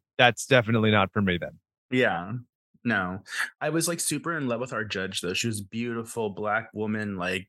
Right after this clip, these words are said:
Speaker 2: gorgeous. And the way she was, she would basically not allow that in the courtroom. Like, the way she was just, like, taking charge and making sure all the lawyers were on top of everything and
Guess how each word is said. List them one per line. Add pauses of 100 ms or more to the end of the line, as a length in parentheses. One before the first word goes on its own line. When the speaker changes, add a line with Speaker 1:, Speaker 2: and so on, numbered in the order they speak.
Speaker 2:
gorgeous.
And
the
way
she
was,
she
would
basically
not
allow
that
in
the
courtroom.
Like, (360)
the
way
she
was
just,
like,
taking
charge
and
making
sure
all
the
lawyers
were
on
top
of
everything
and